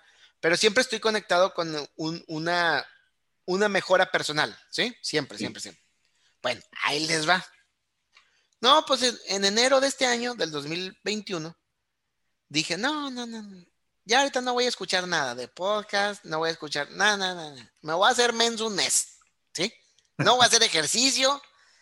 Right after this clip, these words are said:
Speaker 1: no voy a, este, no voy a comer saludable, me voy a hacer menso un mes. Me lo voy a dar".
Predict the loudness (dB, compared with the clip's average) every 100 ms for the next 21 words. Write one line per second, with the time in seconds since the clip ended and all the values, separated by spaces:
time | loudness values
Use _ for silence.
0 | _ _ -10 2 4 4 4 4 4 4
1 | 2 0 0 -4 -2 -4 -2 0 2 2
2 | 0 -2 -4 -4 -4 0 2 2 2 -2
3 | 0 2 2 0 -2 -4 -8 -10 -10 -16
4 | _ _ _ _ -4 -2 4 6 6 6
5 | 4